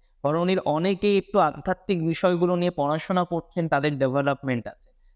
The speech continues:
যারা মেডিকেল সেক্টরে যেতে চাইছেন, ভরণীর কিন্তু শুভ ফল প্রাপ্তির সম্ভাবনা। ভরণীর কাজের জন্য প্রশংসা পাওয়া, এই ধরনের কিছুর জায়গা থাকতে পারে।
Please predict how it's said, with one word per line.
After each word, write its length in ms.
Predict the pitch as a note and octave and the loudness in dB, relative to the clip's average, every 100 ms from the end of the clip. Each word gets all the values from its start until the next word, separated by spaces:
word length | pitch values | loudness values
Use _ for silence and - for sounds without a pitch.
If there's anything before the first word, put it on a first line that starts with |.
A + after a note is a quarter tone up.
| - | -2
যারা 120 | D#3+ | 0
মেডিকেল 440 | D#3 E3+ G3+ A3 A3+ | 0 0 0 0 0
সেক্টরে 420 | A3 G3+ G#3 G3+ | -2 -2 -2 0
যেতে 240 | F3+ F3 F#3 | 0 -2 0
চাইছেন, 360 | F3+ F3 G3 F#3 | 0 -2 -2 -2
ভরণীর 400 | D3+ C#3+ D3+ D#3 | -2 -2 -2 -2
কিন্তু 260 | D#3 D3+ D#3 | -2 -2 -2
শুভ 240 | - D#3+ D#3+ | -4 -2 -2
ফল 180 | D#3+ D3+ | 0 -2
প্রাপ্তির 420 | C#3+ C#3 - C3 - | 0 -2 -2 -6 -4
সম্ভাবনা। 540 | B2 A2+ A2+ G#2+ G#2 G#2+ - - - - | -4 -2 -2 -4 -6 -10 -18 -20 -18 -6
ভরণীর 640 | A2+ D3+ F3+ G#3+ A3 A#3 A3+ - | -2 0 0 0 2 0 -2 -2
কাজের 400 | G3 F#3+ G3 C4 A3+ | 0 0 0 0 0
জন্য 340 | G3+ F3+ D3 A#2 A2+ - - | 0 0 -2 -4 -8 -16 -8
প্রশংসা 560 | E3+ E3+ G#3+ G#3 G3 G3 | -6 -2 -2 -2 0 -2
পাওয়া, 340 | F#3+ F3 E3 E3 - - _ | 0 0 0 -2 -6 -20 _
এই 140 | F3 G3 | 0 2
ধরনের 380 | G3+ F#3+ F#3+ F3+ | 2 2 0 -2
কিছুর 300 | E3 - D#3+ | -4 -2 0
জায়গা 320 | C#3+ C3 C3 | 2 2 0
থাকতে 340 | C3 A2+ - A2+ | 0 -6 -6 -6
পারে। 220 | G#2+ G#2+ | -4 -4